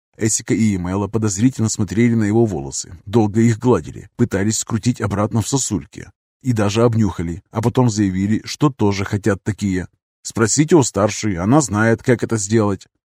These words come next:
Похоже, что у Граки прибавится работы. Ночью его разбудил Энзи. «Эсу! Эсу, вставай! На равнину вернулись темнокожие!» Андрей вскочил на ноги. Тишина.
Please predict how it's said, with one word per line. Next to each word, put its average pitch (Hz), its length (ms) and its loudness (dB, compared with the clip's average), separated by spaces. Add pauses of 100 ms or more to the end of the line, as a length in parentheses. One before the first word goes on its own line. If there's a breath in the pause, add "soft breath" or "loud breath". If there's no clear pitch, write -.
(120)
Похоже, 110 360 0
что 113 200 0
у 107 80 2
Граки 95 360 -4
прибавится 98 540 -2
работы. 104 460 -4 (260)
Ночью 98 360 -2
его 107 200 0
разбудил 107 420 0
Энзи. 85 400 -8 (540)
«Эсу! 160 420 4 (300)
Эсу, 190 360 4
вставай! 190 460 4
На 135 160 2
равнину 208 360 6
вернулись 196 420 4
темнокожие!» 208 720 4 (180)
Андрей 123 340 0
вскочил 110 460 -4
на 98 140 -4
ноги. 71 320 -14 (260)
Тишина. 92 480 -4